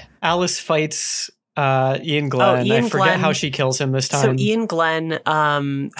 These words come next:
Speaker 2: oh my God, how could you, how
Speaker 1: Oh,
Speaker 2: could you
Speaker 1: that's
Speaker 2: forget?
Speaker 1: right.
Speaker 2: But Ian Glenn first reveals that Alice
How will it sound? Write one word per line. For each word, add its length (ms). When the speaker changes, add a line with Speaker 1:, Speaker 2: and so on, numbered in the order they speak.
Speaker 2:
oh 140
my 120
God, 220
how 180
could 220
you, 160
how 200
Speaker 1:
Oh, 40
Speaker 2:
could 180
you 60
Speaker 1:
that's 160
Speaker 2:
forget? 220
Speaker 1:
right. 240
Speaker 2:
But 160
Ian 220
Glenn 260
first 340
reveals 640
that 360
Alice 440